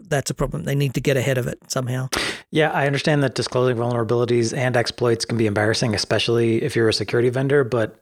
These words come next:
Speaker 2: if there's even the hint of an impression that you aren't being fully forthright about impacts and exploits, I think that can look even worse than the fact that your software does have a vulnerability, 'cause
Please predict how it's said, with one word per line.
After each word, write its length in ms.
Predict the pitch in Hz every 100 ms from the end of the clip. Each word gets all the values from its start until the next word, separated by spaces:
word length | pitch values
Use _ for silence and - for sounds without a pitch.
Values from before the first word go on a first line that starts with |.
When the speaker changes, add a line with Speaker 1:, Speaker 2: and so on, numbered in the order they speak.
| -
Speaker 2:
if 380 | 135 - - - -
there's 340 | 123 123 110
even 240 | 131 131 120
the 80 | 107
hint 160 | 143
of 100 | 135 127
an 60 |
impression 420 | 113 - 127 151
that 80 | 135
you 80 | 123
aren't 180 | 117 -
being 240 | 117 104
fully 300 | 104 123 113
forthright 560 | 101 120 123 - 131 117
about 300 | 104 110 -
impacts 440 | 113 - 110 -
and 100 | 107
exploits, 520 | 110 - 131 131 117 - - - - -
I 40 |
think 180 | 107 98
that 340 | 107 - -
can 140 | - 110
look 160 | 104
even 180 | 113 107
worse 220 | 110 110
than 100 | 117
the 60 | 113
fact 260 | 117 107 -
that 180 | 104 - -
your 160 | 104 110
software 320 | 113 104 104
does 160 | 101 101
have 120 | 113
a 40 |
vulnerability, 500 | 117 123 127 123 127
'cause 300 | 120 101 95